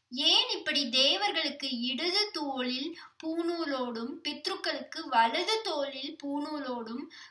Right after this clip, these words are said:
காரியம் பண்ண வேண்டும் என்று சொல்கிறேன்? கிழக்கு முகமாக இருந்து கொண்டே காரியங்களை செய்ய வேண்டும். வடக்கு தேவர்களிடம் போகிற திசை. உத்தராயணம் என்பது அதுதான். உத்தரம் என்றால் வடக்கு,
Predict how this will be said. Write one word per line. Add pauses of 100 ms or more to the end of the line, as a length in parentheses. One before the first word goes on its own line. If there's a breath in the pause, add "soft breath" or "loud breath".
காரியம்
பண்ண
வேண்டும் (180)
என்று
சொல்கிறேன்? (380 loud breath)
கிழக்கு
முகமாக (100)
இருந்து
கொண்டே (120)
காரியங்களை
செய்ய
வேண்டும். (420 loud breath)
வடக்கு (160)
தேவர்களிடம்
போகிற
திசை. (460 soft breath)
உத்தராயணம்
என்பது
அதுதான். (300 loud breath)
உத்தரம்
என்றால்
வடக்கு,